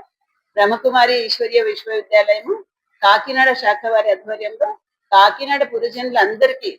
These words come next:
హృదయపూర్వకంగా ఆహ్వానము, స్వాగతం. స్టార్ట్ అవుతుంది, ఎయిట్ కి క్లోజ్ అవుతుంది. అందరూ before టైమే రావాలి.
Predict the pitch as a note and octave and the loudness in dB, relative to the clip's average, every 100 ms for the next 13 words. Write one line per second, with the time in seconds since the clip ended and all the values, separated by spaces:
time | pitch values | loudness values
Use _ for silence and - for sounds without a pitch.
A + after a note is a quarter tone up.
0 | G#4+ G4+ B4+ - - B3+ A#3+ A#3+ B3 G#3 | -6 2 2 2 2 2 2 2 4 4
1 | G#3 G#3 G3+ G#3 A4 G4+ _ _ _ - | 2 -4 -6 -8 -10 -12 _ _ _ -2
2 | F3+ F3 - - _ _ _ _ _ _ | 0 0 -8 -16 _ _ _ _ _ _
3 | _ _ _ _ _ - F#4+ G#3+ - A3 | _ _ _ _ _ -8 -4 -2 -4 -8
4 | - A4 G4+ G4+ _ _ A3 A#3 - C4+ | -10 -12 -10 -12 _ _ -2 -2 -4 -8
5 | B3+ A#3 A#3 A3+ - A3+ C4 A4 - _ | -2 0 2 -2 -2 -10 -10 -12 -14 _
6 | _ - G#3 A#3+ C#4 D4+ A#3 A3+ C4 C4+ | _ 0 2 4 2 2 -2 2 4 4
7 | C4+ B3 B3+ C4 A#3+ A3 A3 G#3+ - | 4 0 0 -2 2 2 2 -2 -4